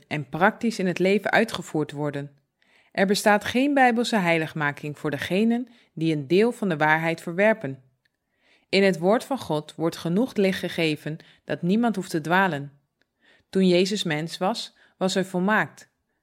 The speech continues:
Toch groeide hij in genade. En Jezus nam toe in wijsheid en grootte en in genade bij God en de mensen.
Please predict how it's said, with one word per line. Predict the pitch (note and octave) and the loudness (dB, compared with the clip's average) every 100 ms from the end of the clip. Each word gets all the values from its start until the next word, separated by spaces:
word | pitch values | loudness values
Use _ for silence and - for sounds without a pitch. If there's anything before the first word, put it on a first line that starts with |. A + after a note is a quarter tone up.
| _ - | _ 0
Toch | C#4+ - | 0 0
groeide | C4 B3+ A3+ | -2 2 2
hij | G#3 G3+ | 2 2
in | F#3+ | 0
genade. | F#3+ F3+ F#3+ D#3+ C#3 _ _ _ _ _ _ _ _ | 0 2 2 0 -4 _ _ _ _ _ _ _ _
En | D#3+ F3 | -2 2
Jezus | F3 G#3+ A#3+ C4 - | 4 2 0 -4 -4
nam | E3 D3+ | -4 -2
toe | A3+ B3+ | -2 0
in | A#3+ | 2
wijsheid | F#3+ E3+ D#3+ D3+ D3+ | 2 2 0 -4 -4
en | D#3 | -4
grootte | D3+ D#3+ D#3+ D3+ D3+ C#3+ _ _ _ | -8 -4 -2 -2 -4 -12 _ _ _
en | - A3+ | -2 0
in | B3+ | 2
genade | A3 F#3+ E3+ F3 D#3+ | 0 2 2 2 0
bij | C#3 | -4
God | - G3+ A3 | -4 -4 -4
en | - G3 | -4 -2
de | |
mensen. | F3+ F3 D#3+ - D3 | 0 -2 -4 -10 -12